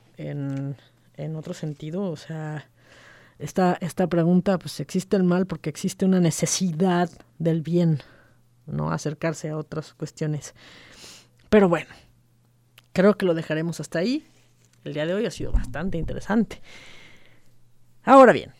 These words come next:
quiero invitarlos el próximo sábado. No, es mentira.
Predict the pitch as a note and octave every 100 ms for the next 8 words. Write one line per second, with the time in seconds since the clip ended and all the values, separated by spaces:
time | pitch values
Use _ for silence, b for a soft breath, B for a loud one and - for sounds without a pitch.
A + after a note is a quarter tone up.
0 | - D#4+ F4 D#4 F#3+ B3+ B3+ A#3+ C4+ E4+
1 | - G#3 F3 E3+ E3+ E3 A3 A#3 - C4+
2 | G#3+ - G3+ G#3 G#3+ G#3 G#3+ B3 C#4+ b
3 | b b b b - - _ _ _ _
4 | _ - F3 D#3 C#3+ E3+ F3 D#3+ C#3+ -